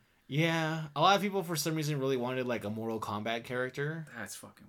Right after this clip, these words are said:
Speaker 2: weird for the last one.
Speaker 1: Well, because we've gotten a character from King of Fighters, we got a character from Tekken,
Speaker 2: Mm-hmm.
Speaker 1: we got, uh,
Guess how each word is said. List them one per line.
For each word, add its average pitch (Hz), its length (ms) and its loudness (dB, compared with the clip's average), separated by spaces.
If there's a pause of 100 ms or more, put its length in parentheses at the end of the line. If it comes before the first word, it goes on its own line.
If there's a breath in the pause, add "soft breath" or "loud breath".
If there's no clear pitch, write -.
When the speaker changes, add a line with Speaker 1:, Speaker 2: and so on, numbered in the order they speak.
Speaker 2:
weird 110 320 -10
for - 140 -20
the 92 100 -18
last 110 360 -10
one. 190 200 -10
Speaker 1:
Well, 240 300 10
because 220 480 6
we've 180 180 0
gotten 170 640 6
a - 60 -6
character 147 360 2
from 139 300 0
King 135 200 -2
of 120 100 -4
Fighters, 131 480 2
we 120 60 -4
got 120 120 4
a 117 40 -2
character 123 260 -2
from 104 160 -6
Tekken, 120 520 -4 (520)
Speaker 2:
Mm-hmm. 107 280 -10
Speaker 1:
we 110 180 -6
got, 107 480 0 (100)
uh, 90 1080 -6